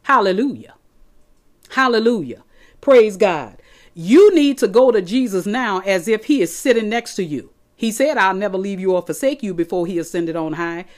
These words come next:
We need to go to Jesus today when we are tempted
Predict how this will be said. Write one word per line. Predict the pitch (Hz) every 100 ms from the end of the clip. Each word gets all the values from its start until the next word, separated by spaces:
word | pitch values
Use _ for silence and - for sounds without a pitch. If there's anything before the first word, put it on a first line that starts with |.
| - - _
We | 165 294 339 359
need | 285 262 254 -
to | 180
go | 180 220 240
to | 170
Jesus | 143 208 240 247 320 - - _ _ _ - _ _
today | - 196 160 240 277
when | 269 196 196
we | 214
are | 175
tempted | 170 - 269 269 330